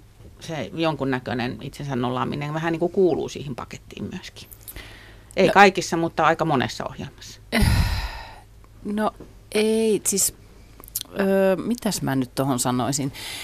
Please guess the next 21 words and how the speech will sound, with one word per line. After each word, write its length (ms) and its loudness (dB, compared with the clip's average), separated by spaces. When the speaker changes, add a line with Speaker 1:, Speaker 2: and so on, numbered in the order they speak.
Speaker 2:
Ei 140 4
se 120 4
niinku 300 2
yllätyksenä 880 4
tuu, 200 2
mut 200 0
se, 280 4
että 200 -2
minkä 260 0
kaltaisista 920 0
asioista 560 -2
ikään 380 -4
kuin 280 -4
saatetaan 800 0
jotenkin 540 0
niinku 440 -4
ajatella, 480 2
että 200 -2
nyt 180 -2
se 140 -2
mokas, 560 0